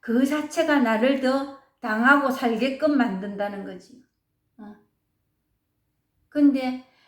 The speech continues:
그런 거를 볼 때 많은 여성들이 굉장히 우수하다는 거는 여러분도 알고 계실 겁니다.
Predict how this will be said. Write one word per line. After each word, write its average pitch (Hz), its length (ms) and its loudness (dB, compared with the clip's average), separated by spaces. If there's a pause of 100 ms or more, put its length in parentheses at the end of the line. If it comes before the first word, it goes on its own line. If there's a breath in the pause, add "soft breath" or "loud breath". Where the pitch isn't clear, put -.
(280 soft breath)
그런 311 1040 0 (400)
거를 226 300 2
볼 202 300 -8
때 208 360 -6 (580 soft breath)
많은 302 680 0
여성들이 311 680 0
굉장히 392 440 -4
우수하다는 208 640 -4
거는 185 480 -10 (760)
여러분도 226 440 -2
알고 202 360 -4
계실 220 400 -10
겁니다. 220 520 -12